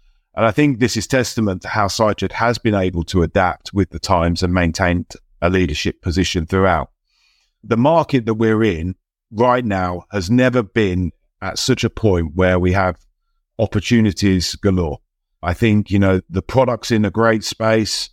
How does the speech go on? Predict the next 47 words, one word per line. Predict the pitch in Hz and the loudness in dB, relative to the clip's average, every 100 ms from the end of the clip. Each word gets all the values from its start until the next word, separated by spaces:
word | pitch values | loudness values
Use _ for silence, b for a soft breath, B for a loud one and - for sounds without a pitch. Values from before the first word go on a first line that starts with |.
| _ - | _ -6
You | 95 | -2
know, | 92 | 0
we're | 87 92 | 0 -4
providing | 98 104 101 95 92 | -2 2 2 2 0
a | |
very | 85 110 110 104 | 0 0 2 2
rich, | 95 101 98 - - - - | 0 0 0 -2 -10 -10 -16
full | _ - 113 107 98 - | _ -2 0 2 0 -2
enterprise | 107 - - 107 98 95 | -2 -4 -4 0 2 0
level | 104 95 95 | -2 -2 -4
platform. | 107 90 - 107 113 - _ _ _ _ _ _ - | -4 -4 -2 -2 -2 -4 _ _ _ _ _ _ -2
So | 160 | 0
to | - 127 | 0 0
come | 208 202 | 2 4
on | |
your | 170 135 | 2 2
point | 151 143 117 | 2 2 2
about | 117 107 - | 0 0 0
change, | 123 98 120 131 | 0 2 2 0
and | 107 | 0
yes, | 110 110 113 | 0 0 0
you're | 104 | 2
right, | 117 110 95 | 4 2 0
there | 85 | -2
has | 98 110 | -2 -2
been | - 95 | -2 0
loads | 104 95 90 | 2 0 2
of | 120 107 | 0 0
it. | 87 90 _ _ _ _ | -4 -8 _ _ _ _
Certainly | - 127 117 101 98 101 | -2 0 2 0 0 0
if | 92 | 0
we | 104 | 0
look | 107 107 | 2 2
in | 95 | 0
the | 95 | 2
last | 107 92 - | 2 0 -2
few | 120 101 | 0 2
years, | 107 127 113 110 92 | 4 4 2 0 -2
you | 95 | -2
know, | 92 90 | 0 -2
across | - 92 - | -2 -4 -2
a | 85 | -6
pandemic | - 90 87 98 92 90 87 _ _ _ _ | -4 -2 0 0 0 -2 -6 _ _ _ _
and | 90 92 | -2 0
the | 87 | 0
subsequent | - 104 - 92 107 90 87 - | -2 -2 -2 -2 0 0 -2 -6
economic | 90 - 95 98 95 - _ | -6 0 2 4 2 -2 _